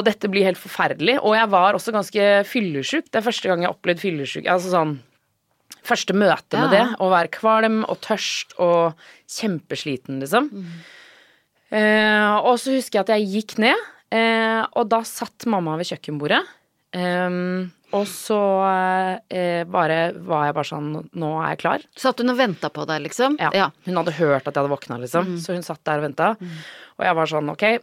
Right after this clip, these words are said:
Speaker 1: da, da, nå fyr løs, liksom.»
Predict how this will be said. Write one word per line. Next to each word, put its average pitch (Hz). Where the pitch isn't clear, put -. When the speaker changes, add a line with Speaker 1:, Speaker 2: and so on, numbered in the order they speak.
Speaker 1:
da, 165
da, 160
nå 170
fyr 160
løs, -
liksom.» 143